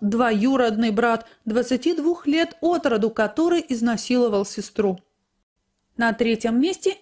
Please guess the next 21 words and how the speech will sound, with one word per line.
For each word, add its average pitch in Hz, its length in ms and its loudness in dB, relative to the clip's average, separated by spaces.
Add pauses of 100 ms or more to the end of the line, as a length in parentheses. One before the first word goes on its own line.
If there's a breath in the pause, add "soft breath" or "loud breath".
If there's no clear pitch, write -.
неизвестная 233 720 0
девочка 311 460 0
восьми 226 340 0
лет 254 320 0
из 247 140 -6
Перу. 214 340 -2 (300)
Родила 254 440 2
ребёнка 339 480 0
кесаревым 285 600 0
сечением 262 720 0
в 202 140 -2
больнице 220 600 2
города 233 400 2
Лимы 247 320 2
в 240 100 -8
Перу 294 280 2
в 330 60 -2
две 240 180 0
тысячи 294 480 -2
шестом 202 500 -4
году. 202 440 0